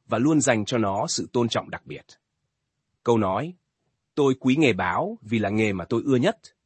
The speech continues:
Có lẽ một ngày kia tôi cũng sẽ lại làm báo như khi trước." Của ông chính là minh chứng rõ nét nhất cho sức hút của nghề báo đối với những người hoạt động chính trị.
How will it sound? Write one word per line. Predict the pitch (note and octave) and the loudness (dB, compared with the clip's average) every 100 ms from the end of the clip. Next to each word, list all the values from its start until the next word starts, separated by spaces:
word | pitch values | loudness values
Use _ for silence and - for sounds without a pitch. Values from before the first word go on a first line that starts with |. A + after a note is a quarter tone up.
| _ _ _ - | _ _ _ -6
Có | D3+ | -4
lẽ | F3 A3 | 0 0
một | D#3+ - | -2 -2
ngày | G2 | -4
kia | - A2+ A2+ - _ _ | -2 0 0 -4 _ _
tôi | E3+ D#3+ | 0 0
cũng | - | -2
sẽ | - | -4
lại | - G#2 | -4 -4
làm | G2 F#2 | -6 -6
báo | E2+ F2 B2 D3 | -6 -6 -6 -8
như | G#2+ G#2 | -8 -8
khi | G2 - | -6 -8
trước." | F#2+ F#3+ A3+ - _ _ _ _ _ _ _ _ _ _ _ _ _ _ _ _ _ | -4 -4 -4 -10 _ _ _ _ _ _ _ _ _ _ _ _ _ _ _ _ _
Của | - | -4
ông | C3 B2 | 0 0
chính | - B2 G#3+ | 0 -2 -2
là | E3 | -2
minh | G#2+ A#2+ | 0 0
chứng | A2+ B2+ | 0 -2
rõ | B2+ - | -2 -2
nét | E3 - | -4 -2
nhất | G#3 - | -4 -4
cho | A#2+ | -6
sức | - E3+ | -6 -6
hút | A3+ - | -8 -6
của | - | -6
nghề | F#2 | -6
báo | F2 - A2+ | -6 -8 -6
đối | A#2+ A#2+ | -4 -2
với | C3 | 0
những | A2+ B2 | -2 0
người | C#3+ | 0
hoạt | E2+ F2 | -2 -6
động | F2 - | -14 -12
chính | G2 G2 | -10 -6
trị. | B2+ | -6